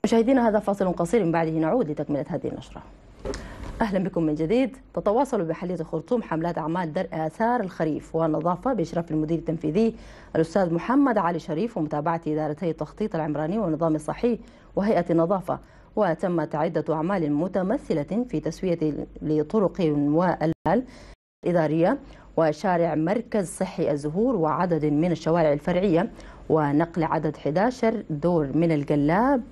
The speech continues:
من الأنقاض. كما قامت إدارة الملاريا بحملة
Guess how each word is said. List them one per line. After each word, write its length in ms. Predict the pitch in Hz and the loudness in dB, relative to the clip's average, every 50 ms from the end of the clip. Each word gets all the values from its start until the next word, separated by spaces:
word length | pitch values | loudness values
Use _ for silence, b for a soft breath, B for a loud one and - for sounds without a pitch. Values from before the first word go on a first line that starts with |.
| - - | -4 0
من 160 | 170 175 165 | 2 4 4
الأنقاض. 600 | 160 147 - 151 156 156 156 - 165 165 208 240 226 - - B B B B B B B | 4 2 2 2 0 0 0 0 2 2 2 2 0 -2 -4 B B B B B B B
كما 420 | - 180 180 180 156 156 156 151 - - 151 151 - - - - - | -2 0 2 2 2 2 2 0 -2 -4 -8 -8 -8 -12 -18 -12 -6
قامت 380 | - 185 170 160 156 151 - - | -2 0 2 2 2 2 0 0
إدارة 300 | 160 165 165 156 151 151 - | 0 2 2 2 0 0 0
الملاريا 480 | 156 151 151 147 156 156 147 160 208 220 | 0 2 2 2 2 0 0 0 0 0
بحملة 420 | 196 180 - - 190 180 156 | -2 -2 -2 -2 -2 0 0